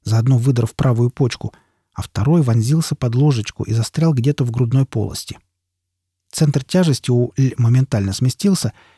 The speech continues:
и нанизанное на каркас тело, перевернув обломок, упало на крышу. Не ощущающий боли череп попробовал было встать и стянуть себя с шампуров, но они так крепко застряли промеж полковничьих костей,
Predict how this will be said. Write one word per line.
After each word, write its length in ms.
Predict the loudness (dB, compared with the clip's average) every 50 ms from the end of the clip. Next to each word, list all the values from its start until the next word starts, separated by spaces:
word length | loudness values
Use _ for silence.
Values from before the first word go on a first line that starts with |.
| _ -4
и 120 | 0 2
нанизанное 500 | 4 6 6 4 4 4 4 4 4 6
на 140 | 4 4 2
каркас 400 | 2 0 0 0 -2 -2 -2 -2
тело, 280 | -2 0 2 2 2
перевернув 560 | 0 0 2 2 4 4 4 4 4 2 2 0
обломок, 480 | -2 0 2 4 4 2 2 0 -2
упало 360 | -6 -4 -2 0 0 2 2
на 120 | 0 0 -2
крышу. 420 | -2 -4 -4 -4 -6 -8 -12 -14 _ _ _ _ _ _ _ _ _ _ _ _ _ _ _ _ _ _ _ -2
Не 80 | -2
ощущающий 580 | 0 0 0 0 0 2 2 2 2 2 2 0
боли 240 | 2 2 2 2 2
череп 460 | 0 0 0 0 2 0 0 -4 -8 _ _
попробовал 540 | -4 -4 -2 0 2 2 4 4 4 4 2
было 220 | 4 4 2 2 2
встать 400 | 0 -2 -2 0 0 -2 -2 -6
и 60 | -8
стянуть 400 | -6 -2 0 4 4 4 4 2
себя 260 | 0 -4 -4 -4 -4
с 100 | -4 -6
шампуров, 560 | -6 -2 -2 -2 0 2 2 2 2 0 -2 -8 -20 _ _ _ _ _ _
но 140 | -2 -2 2
они 180 | 4 4 4 4
так 220 | 4 0 -4 -4
крепко 340 | -2 0 0 0 0 0 -2
застряли 460 | -2 -2 -2 -2 0 2 2 2 2
промеж 400 | 0 0 2 2 2 2 2 0
полковничьих 640 | -4 -4 -2 0 0 2 2 2 0 -2 -4 -6 -6
костей, 460 | -6 -6 -6 -4 -2 0 0 0